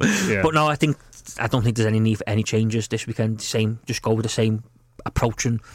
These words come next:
Speaker 2: playing the same managers we did on Saturday. I think we'll, we will easily get something out of the game.
Speaker 1: Is, is there a,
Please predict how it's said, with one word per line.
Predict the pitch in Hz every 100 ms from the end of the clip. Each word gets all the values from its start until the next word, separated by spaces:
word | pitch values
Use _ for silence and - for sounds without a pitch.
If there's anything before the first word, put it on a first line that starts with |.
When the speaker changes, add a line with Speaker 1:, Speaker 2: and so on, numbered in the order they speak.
| - - - _ _
Speaker 2:
playing | - 117
the | 113
same | 113 117
managers | 117 113
we | 123
did | 117
on | 120
Saturday. | - 120 139
I | 147
think | 127
we'll, | 117
we | 117 117
will | 123 120
easily | 123 117 113
get | 123
something | -
out | 117
of |
the | 110
game. | 120 165 -
Speaker 1:
Is, | 147 -
is | - 143
there | 147
a, | 143